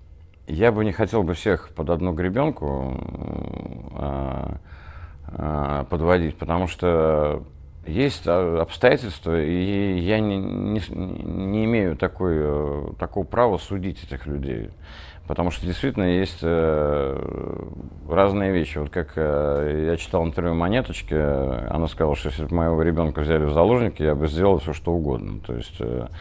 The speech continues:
тут надо рассматривать, наверное, всю эту ситуацию вот, э, с таких вот, э, а, сторон. То есть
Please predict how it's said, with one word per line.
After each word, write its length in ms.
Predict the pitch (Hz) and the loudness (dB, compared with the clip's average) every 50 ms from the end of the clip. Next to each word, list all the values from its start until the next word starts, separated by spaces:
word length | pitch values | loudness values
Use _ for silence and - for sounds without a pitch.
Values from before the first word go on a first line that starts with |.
| - - - - - - - - - - - | -14 -14 -14 -14 -16 -16 -16 -18 -18 -8 -4
тут 120 | 101 98 - | -4 -2 2
надо 240 | 95 95 82 80 | 2 2 4 4
рассматривать, 560 | 87 87 85 - 104 98 90 - 87 85 80 - | 4 4 4 4 2 0 2 2 0 0 0 2
наверное, 320 | 85 87 87 87 87 85 | 2 2 2 2 2 -2
всю 180 | - - 87 82 | -2 -4 -4 -4
эту 120 | 78 76 | -4 -6
ситуацию 720 | - - - - 90 95 90 - - - 82 76 73 73 | -10 -8 -2 2 2 2 2 0 -4 -6 -4 -2 -2 -2
вот, 180 | 71 78 71 - - | -2 -2 -4 -4 -4
э, 480 | 76 73 71 71 71 69 67 65 64 62 - | -2 -2 0 0 0 0 -2 -2 -4 -6 -6
с 40 | |
таких 340 | - 80 76 - - 71 - 71 | -4 -6 -6 -6 -8 -10 -8 -8
вот, 120 | 65 - - - | -8 -6 -6 -6
э, 480 | 67 65 65 64 64 62 62 62 67 67 - - - - - - - - - - - - | -4 -2 -2 -2 -2 -4 -4 -4 -6 -8 -12 -16 -20 -20 -20 -20 -20 -20 -20 -20 -16 -10
а, 800 | - - 73 73 73 71 65 62 65 67 65 67 69 65 65 65 | -6 -4 -4 -2 -2 -2 -2 -2 -2 -2 -2 -2 -2 -4 -4 -6
сторон. 480 | - - 82 82 82 76 67 67 64 60 | -4 0 2 2 2 2 0 -2 -4 -4
То 120 | - 76 | -4 -4
есть 220 | 69 67 - - | -4 -4 -6 -10